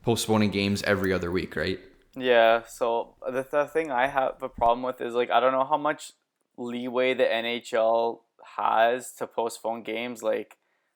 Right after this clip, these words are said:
Speaker 2: I don't, like, I know the N B A, what they did is I think they scheduled the first half of the season, and then, like,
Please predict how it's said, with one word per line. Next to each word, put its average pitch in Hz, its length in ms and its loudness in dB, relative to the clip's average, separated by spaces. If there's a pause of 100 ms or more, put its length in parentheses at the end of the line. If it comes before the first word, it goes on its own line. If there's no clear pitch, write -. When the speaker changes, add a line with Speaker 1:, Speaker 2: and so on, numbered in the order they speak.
(440)
Speaker 2:
I 127 120 2
don't, - 160 -2
like, 135 180 -2
I 131 100 6
know 151 140 2
the 160 160 4
N 131 180 -2
B 120 240 -4
A, 123 60 2
what 120 180 -2
they 117 120 -2
did 117 160 -4
is 120 160 -4
I 117 80 0
think 131 220 -8
they 139 120 -4
scheduled 120 560 -4
the 113 80 -4
first 127 380 -4
half 120 300 0
of 117 60 -20
the 120 80 -6
season, 113 520 -8
and 113 220 -8
then, 117 200 -2
like, 117 340 -4